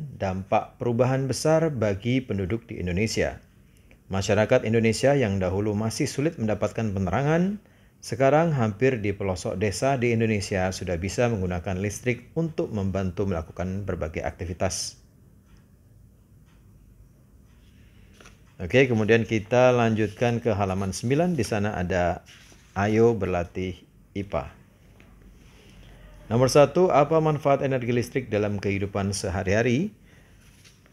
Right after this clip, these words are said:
Menurut saya banyak, dan salah satunya saya tuliskan di sini, untuk menyalakan berbagai alat elektronik dan untuk menyalakan lampu sebagai penerangan.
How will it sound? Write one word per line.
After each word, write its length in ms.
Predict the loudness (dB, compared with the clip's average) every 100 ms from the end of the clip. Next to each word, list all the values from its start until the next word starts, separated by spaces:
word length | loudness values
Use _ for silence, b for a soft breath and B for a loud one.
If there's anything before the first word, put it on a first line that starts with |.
| -12
Menurut 160 | -6 -2
saya 240 | 4 4
banyak, 400 | 4 2 2 0
dan 240 | 0 0 0
salah 240 | 0 0
satunya 480 | -2 -4 -2 -4 -2
saya 160 | -2
tuliskan 320 | -2 -4 -4 -4
di 0 |
sini, 240 | -2 -2 0
untuk 400 | -2 2 2 4
menyalakan 720 | 2 0 0 -2 -2 -2 -2
berbagai 880 | -2 -2 -4 -2 0 0 -2 -4 -10 -6
alat 240 | -6 -6 -12 -8
elektronik 560 | -6 -2 0 2 0 -2 -6
dan 160 | -6 -6
untuk 240 | -6 -6 -4
menyalakan 480 | -4 -4 -4 -4
lampu 320 | -2 -2 -2 -4
sebagai 480 | -4 -4 -2 -2
penerangan. 640 | -4 -4 -4 -2 -2 -4